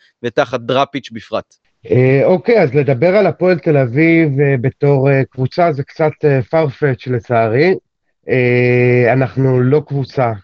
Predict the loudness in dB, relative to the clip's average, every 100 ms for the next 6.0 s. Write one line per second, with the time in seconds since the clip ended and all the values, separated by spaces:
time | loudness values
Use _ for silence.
0 | -12 -12 -4 -2 0 0 -2 -6 -6 -2
1 | -2 -2 -2 -2 -2 0 2 0 -4 _
2 | _ _ _ -12 -4 0 2 2 2 2
3 | 2 2 0 -2 -6 -2 0 0 -2 -2
4 | -2 -2 -4 -4 -4 -2 -2 -4 -2 0
5 | 2 4 4 4 4 4 4 4 2 0